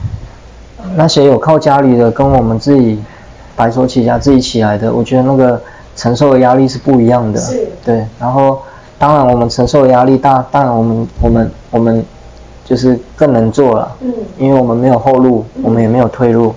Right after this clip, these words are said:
Speaker 2: 是。
Speaker 1: 所以我们就是想办法做好，就是一心就是想办法去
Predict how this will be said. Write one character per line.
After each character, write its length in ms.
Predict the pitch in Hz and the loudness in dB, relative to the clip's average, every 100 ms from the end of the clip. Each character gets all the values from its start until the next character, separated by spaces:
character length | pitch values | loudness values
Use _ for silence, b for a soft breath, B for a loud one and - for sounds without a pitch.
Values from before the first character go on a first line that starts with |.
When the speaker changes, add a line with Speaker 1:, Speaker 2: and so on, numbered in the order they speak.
| - | -6
Speaker 2:
是。 80 | - | -2
Speaker 1:
所 100 | 120 | 0
以 140 | 113 B B B B - | 0 B B B B -6
我 80 | |
们 220 | 110 107 110 | -4 -2 -2
就 80 | |
是 180 | 127 131 127 | 0 0 0
想 160 | 117 | 0
办 160 | 123 139 | 0 0
法 100 | 107 | -2
做 260 | - 135 | 0 -2
好， 240 | 117 107 - | -2 -6 -10
就 140 | - 127 | -2 0
是 120 | 123 - | 0 -2
一 60 | 143 | -4
心 280 | - 120 120 | -2 0 2
就 80 | 131 | 2
是 60 | |
想 180 | 131 113 | 0 -2
办 160 | 117 127 | -2 0
法 180 | 113 | -2
去 280 | 110 131 127 | -2 -2 -2